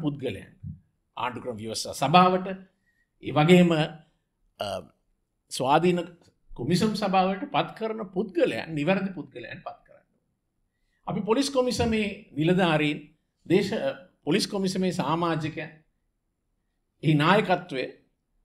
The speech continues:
දේශපාලඥයන්ව බලන්න, අ, එයාපෝට් වලට යනවා නම්, ඒ අය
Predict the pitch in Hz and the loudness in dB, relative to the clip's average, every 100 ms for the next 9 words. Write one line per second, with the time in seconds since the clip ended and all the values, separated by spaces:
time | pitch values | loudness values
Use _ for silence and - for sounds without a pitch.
0 | _ _ _ _ _ 117 170 - 156 220 | _ _ _ _ _ 2 4 6 4 4
1 | 226 220 220 214 214 151 156 185 170 - | 4 0 -4 -4 -4 0 2 2 0 -2
2 | - _ _ _ _ _ - 127 117 113 | -14 _ _ _ _ _ -12 -10 -8 -10
3 | 110 - _ _ _ _ _ _ _ - | -12 -16 _ _ _ _ _ _ _ 0
4 | 151 214 220 - 160 143 123 98 95 - | 2 4 4 2 0 0 -2 -6 -12 -16
5 | - - - - - _ _ _ _ _ | -8 -6 -4 -6 -12 _ _ _ _ _
6 | _ _ _ _ _ _ _ _ _ _ | _ _ _ _ _ _ _ _ _ _
7 | _ _ _ _ _ _ _ _ _ _ | _ _ _ _ _ _ _ _ _ _
8 | _ _ _ - 160 202 196 | _ _ _ 4 6 8 6